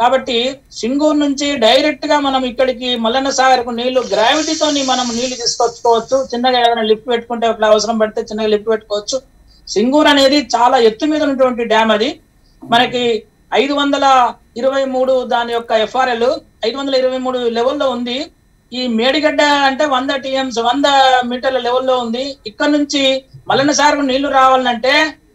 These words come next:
ఆ, నాలుగు వందల మీటర్లు ఎత్తిపోయాలి. అదే సింగూరులో ఐదు వందల ఇరవై మూడు మీ-, మీటర్ల లెవెల్లో సింగూరు డ్యామ్ ఉంది కాబట్టి, దాని ఎఫ్ఆర్ఎల్ అది కాబట్టి అక్కడ నుంచి మల్లన్న సాగర్ తీసుకురావడం easy. అటువంటి storage చేసుకోవడానికి ప్రయత్నం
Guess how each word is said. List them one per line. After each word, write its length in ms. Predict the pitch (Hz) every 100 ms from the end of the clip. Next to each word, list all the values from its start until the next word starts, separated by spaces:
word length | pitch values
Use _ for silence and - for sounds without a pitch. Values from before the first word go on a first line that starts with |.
| _ -
ఆ, 320 | 240 247 247 220
నాలుగు 400 | 220 233 277 294
వందల 300 | 294 294 294
మీటర్లు 420 | 269 285 302 294
ఎత్తిపోయాలి. 680 | 269 262 311 302 294 247 - _ _ _ _ _ -
అదే 220 | 202 294
సింగూరులో 560 | 277 254 302 330 330 311
ఐదు 240 | 269 294
వందల 180 | 311 311
ఇరవై 180 | 294 302
మూడు 240 | 302 302
మీ-, 640 | 302 285 269 262 269 254 254
మీటర్ల 580 | 269 302 294 277 277 254
లెవెల్లో 480 | 262 262 294 262 262
సింగూరు 360 | 247 277 285
డ్యామ్ 300 | 277 254 254
ఉంది 160 | 247 262
కాబట్టి, 560 | 254 220 208 262 311 - - _ 214
దాని 140 | 226
ఎఫ్ఆర్ఎల్ 420 | 226 277 277 277
అది 240 | 247 226 226
కాబట్టి 400 | 233 240 233 269
అక్కడ 260 | 220 311
నుంచి 300 | 311 302 294
మల్లన్న 280 | 262 269 285
సాగర్ 320 | 269 285 254
తీసుకురావడం 520 | 254 - 277 269 262
easy. 420 | 247 240 233 247 311 _ _ _ 214
అటువంటి 340 | 226 294 269
storage 400 | 165 254 302 277
చేసుకోవడానికి 400 | 285 - 240 269
ప్రయత్నం 340 | 247 247 302